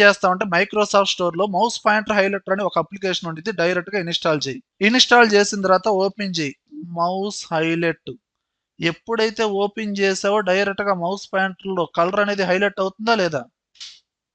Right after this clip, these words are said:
ఆ కలర్ చేంజ్ అవ్వాలంటే అన్ని అక్కడే ఉన్నాయి కదరా. ఇక్కడ సెలెక్ట్ కలర్ అనే ఆప్షన్ ఉంది కదా, క్లిక్ చేయి. కావాల్సిన కలర్ అనేది చూజ్ చేసుకో. ఓకే,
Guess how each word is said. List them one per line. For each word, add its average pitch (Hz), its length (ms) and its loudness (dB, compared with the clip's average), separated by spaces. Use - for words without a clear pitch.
ఆ - 20 2
కలర్ 202 300 2
చేంజ్ 220 280 2
అవ్వాలంటే 226 480 0
అన్ని 214 180 -6
అక్కడే 226 260 2
ఉన్నాయి 190 240 0
కదరా. 147 240 0
ఇక్కడ 175 160 4
సెలెక్ట్ 220 320 4
కలర్ 240 220 2
అనే 233 100 2
ఆప్షన్ 233 280 0
ఉంది 220 160 -2
కదా, 208 200 4
క్లిక్ 214 300 -6
చేయి. 220 180 2
కావాల్సిన 226 480 8
కలర్ 226 220 6
అనేది 240 220 2
చూజ్ 226 220 -4
చేసుకో. 175 380 0
ఓకే, 175 240 0